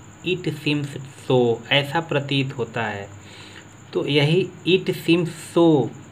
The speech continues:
इसको उठा करके हम subject के साथ लगा देंगे, तो यह हो गया he seems। अब इसका हमको प्रयोग करना है, तो हो गया to have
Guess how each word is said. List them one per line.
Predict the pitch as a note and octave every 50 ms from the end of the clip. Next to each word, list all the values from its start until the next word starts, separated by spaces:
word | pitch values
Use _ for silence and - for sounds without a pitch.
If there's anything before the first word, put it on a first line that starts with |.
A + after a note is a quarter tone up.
| - -
इसको | D3 C#3 - - - F#3+ F3+
उठा | F3 E3+ - - D#3+ D#3+ D#3
करके | D#3 D#3 D3+ D3+ D3 - D#3
हम | D3 D3 D3+ D3+ C#3+ -
subject | - C3+ B2 B2 C3+ C#3+ C#3+ D3 - - -
के | C#3+ C3
साथ | C3+ - C3+ C3 C3 C3 - -
लगा | B2+ B2 A#2+ B2 A#2
देंगे, | A#2 A#2 A2 A2 G#2+ G#2+ G#2 A2 A#2 - - - - - - - - -
तो | C3
यह | B2+ B2+ C3 C3+
हो | C3 B2+ C3
गया | B2 A#2+ B2+ B2+ A#2+ A2+
he | A2+ - B2+ C3 C3 C#3 C#3+ D3+ D#3 E3 F3+ - - - - - - - - - - - - - - - - - - - - - - - - - - - - - - - - - - -
seems। | - C3+ B2 B2+ C3 C3+ D3 D3+ D3 - - - F3 E3+ F3+ - - - - - - - - - - - - - - - - - - - -
अब | E3 F3 E3 - -
इसका | D3 D3 C#3+ - - D3+ C#3
हमको | C3 C3+ C3+ C3 C3+ C#3 C3+ C3
प्रयोग | C3+ C3+ B2+ B2+ B2+ B2 B2 B2 B2
करना | - A2+ A2+ A2+ A2 A2+ A2 G#2+
है, | G#2+ G#2 G2+ G2+ G#2+ - - - - - - -
तो | A#2 A2
हो | A2 A2+ A#2
गया | A2+ A#2 A#2 A2+ A2+ A2+ - -
to | C3 B2+ B2 B2 B2+ C3+ C#3 D3+ D#3 D#3+ D3+ - - - - - - - - - - - - - - - - - - - - - - - - - - -
have | - B2 A2+ A2+ A#2+ C3 C#3+ C#3